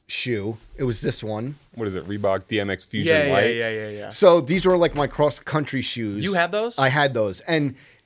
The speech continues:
Speaker 1: so, Dunn, I'm looking at, it doesn't seem like the D M X Lite, though, it doesn't look like it's the same one. I'm asking you. Fusion D M X Lite. I don't think it is.
Speaker 2: It's slightly different from the one that he posted?
Speaker 1: Yeah,
Speaker 2: I'm pretty
Speaker 1: because
Speaker 2: sure that's a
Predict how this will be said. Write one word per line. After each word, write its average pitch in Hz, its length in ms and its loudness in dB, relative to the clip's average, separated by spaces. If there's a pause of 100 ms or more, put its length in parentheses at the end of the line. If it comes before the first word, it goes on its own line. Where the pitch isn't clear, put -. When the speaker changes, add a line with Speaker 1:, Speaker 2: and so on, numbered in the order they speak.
(320)
Speaker 1:
so, - 200 2
Dunn, 214 300 -2
I'm 185 180 -2
looking 233 280 -4
at, 190 160 -4
it 160 120 -2
doesn't 220 340 -4
seem 214 260 -4
like 190 160 -2 (200)
the 165 100 0
D 185 200 -4
M 233 120 -4
X 180 200 -6
Lite, 175 360 -2
though, 117 400 2 (640)
it - 60 -20
doesn't 214 280 0
look 202 160 0
like 165 300 -2
it's 160 120 -4
the 160 100 -4
same 180 500 -2
one. 110 380 -6 (1800)
I'm 135 120 -2
asking 127 320 -6
you. 98 180 -8 (520)
Fusion 127 420 -2
D 127 200 -6
M 123 100 -6
X 117 200 -8
Lite. 113 240 -4
I 123 60 -4
don't 151 200 -4
think 147 180 -4
it 151 200 -2
is. 110 400 -4 (100)
Speaker 2:
It's 104 200 -4
slightly 107 420 0
different 107 300 -2
from 101 60 -6
the 98 80 -4
one 101 160 -2
that 98 80 -4
he 95 80 -6
posted? 269 480 -4 (340)
Speaker 1:
Yeah, 175 280 4
Speaker 2:
I'm 175 60 2
pretty 196 120 0
Speaker 1:
because 302 180 4
Speaker 2:
sure 247 80 4
that's 202 140 -2
a - 60 -10